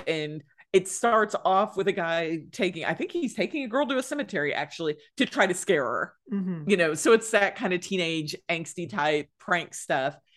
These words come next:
Speaker 1: And that is Secret of the Sevens by Lynn Lindquist. And everyone at Singer, a boarding school for underprivileged kids, knows the urban legend of the Society of Seven.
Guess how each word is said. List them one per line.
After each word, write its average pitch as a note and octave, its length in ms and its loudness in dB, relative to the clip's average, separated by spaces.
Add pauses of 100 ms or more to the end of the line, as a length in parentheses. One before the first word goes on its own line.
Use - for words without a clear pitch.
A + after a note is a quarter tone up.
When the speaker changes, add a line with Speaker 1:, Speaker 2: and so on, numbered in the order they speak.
(300)
Speaker 1:
And F#3+ 140 2
that G3+ 160 4
is G3+ 200 2
Secret A#3 440 -4
of F3+ 160 -2
the F#3 80 2
Sevens E3 640 -2
by D#3+ 260 -2
Lynn E3+ 340 -2
Lindquist. D#3+ 880 -6 (840)
And F#3+ 320 4 (220)
everyone D4 420 2
at C#4 140 -2
Singer, F3 380 2
a F3 60 4
boarding G3 360 0
school G3 260 0
for F#3+ 160 -6
underprivileged F#3 800 0
kids, E3 480 0
knows F#3 340 4
the F#3+ 140 -4
urban F#3+ 260 2
legend F3 380 0
of D3+ 120 -6
the E3 60 -6
Society D#3 580 2
of D#3+ 80 -4
Seven. F2+ 520 -6